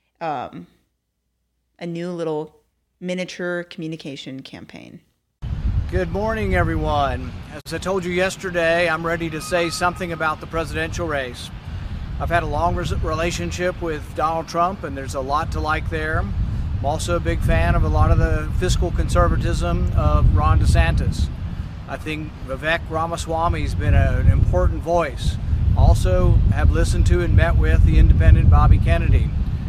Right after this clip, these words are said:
Speaker 2: I'm not yet ready to make a decision, but I am ready to make a decision on someone who I cannot support.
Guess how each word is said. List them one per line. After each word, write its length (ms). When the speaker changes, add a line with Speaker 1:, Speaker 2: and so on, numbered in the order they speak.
Speaker 2:
I'm 100
not 200
yet 180
ready 320
to 80
make 280
a 40
decision, 560
but 100
I 80
am 140
ready 280
to 120
make 240
a 60
decision 400
on 140
someone 320
who 140
I 100
cannot 540
support. 480